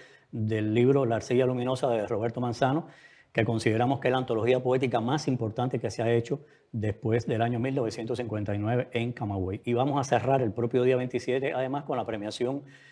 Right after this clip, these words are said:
del concurso, de la cuarta edición del, del concurso Premio de Poesía Aniversario del I C L para autores, mm, camagüeyanos que son absolutamente inéditos. Eso es a grandes rasgos las principales actividades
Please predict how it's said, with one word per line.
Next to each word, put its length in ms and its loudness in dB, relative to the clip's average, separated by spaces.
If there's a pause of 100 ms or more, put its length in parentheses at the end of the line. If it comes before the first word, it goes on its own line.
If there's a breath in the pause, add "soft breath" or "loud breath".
(160 loud breath)
del 220 -2
concurso, 580 2
de 80 2
la 120 0
cuarta 340 2
edición 360 -2
del, 220 -2
del 320 -8
concurso 500 -4
Premio 320 0
de 220 2
Poesía 460 -2
Aniversario 640 -2 (280 loud breath)
del 180 0
I 40 2
C 160 0
L 160 4
para 160 0
autores, 580 -2 (120)
mm, 460 -10
camagüeyanos 680 -2
que 120 -6
son 200 -6
absolutamente 800 -6 (260 soft breath)
inéditos. 680 -4
Eso 260 0
es 160 4 (160)
a 180 2
grandes 380 2
rasgos 300 0
las 80 -4
principales 480 -6
actividades 640 -2